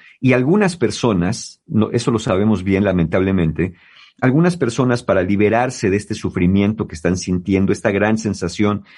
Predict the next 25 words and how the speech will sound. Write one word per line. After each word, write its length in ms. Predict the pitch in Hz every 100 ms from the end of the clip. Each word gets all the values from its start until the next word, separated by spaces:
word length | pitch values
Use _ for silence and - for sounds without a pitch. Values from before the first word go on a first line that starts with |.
| _
de 180 | - 107
vergüenza 520 | 98 98 113 120 120
y 40 | 90
de 80 | 87
ser 160 | 117
un 120 | 117
fraude, 480 | 117 123 92 92 - _ _ -
recurren 800 | 123 123 170 151 131 147 - _ _ -
al 200 | 113 110
abuso 560 | 123 123 143 147 -
de 140 | - 110
sustancias 920 | 107 101 - 107 104 120 127 - - _
como 220 | 113 95
el 80 | 87
alcohol, 500 | 87 95 90 107 - _ _ _ _ _
recurren 800 | - 123 120 143 147 156 185 -
de 140 | 117 120
manera 380 | 110 120 120
compensatoria 1000 | 120 101 95 98 101 80 110 107 110 135 - _ _ _
a 80 | 113
atracones 640 | 113 110 110 120 120 120
de 100 | 110
comida, 500 | 107 101 104 123 131
por 140 | 135 131
ejemplo, 640 | - 143 139 139 156